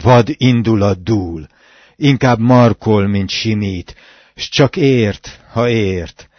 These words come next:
Nem sejdít a szóból. Vajon megtestesült angyali lényével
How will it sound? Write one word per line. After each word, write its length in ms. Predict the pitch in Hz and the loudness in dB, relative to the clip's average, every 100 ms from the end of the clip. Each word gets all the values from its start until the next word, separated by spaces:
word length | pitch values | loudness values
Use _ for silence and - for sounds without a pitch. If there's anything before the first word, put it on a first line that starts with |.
| _ _ _ _ _ _ _ _ | _ _ _ _ _ _ _ _
Nem 300 | 107 117 110 | -4 -2 -2
sejdít 920 | - - 143 123 95 82 69 - - | -2 0 2 2 -2 -8 -14 -16 -20
a 40 | - | -20
szóból. 720 | - 98 76 78 78 73 - _ _ _ _ _ _ _ _ _ _ _ _ _ _ _ _ _ _ _ _ _ _ _ _ | -14 -8 -8 -8 -10 -12 -14 _ _ _ _ _ _ _ _ _ _ _ _ _ _ _ _ _ _ _ _ _ _ _ _
Vajon 560 | - 95 123 127 120 117 | -10 0 4 6 4 4
megtestesült 1300 | 104 98 156 - - 120 - - 107 - 107 95 - | 2 2 0 0 -4 -4 -4 -6 -6 -4 -4 -6 -6
angyali 640 | - 135 123 107 101 95 92 | -2 0 0 0 0 -2 -4
lényével 1040 | 95 110 104 95 92 87 73 87 69 - | -2 0 0 -2 -4 -6 -8 -12 -14 -18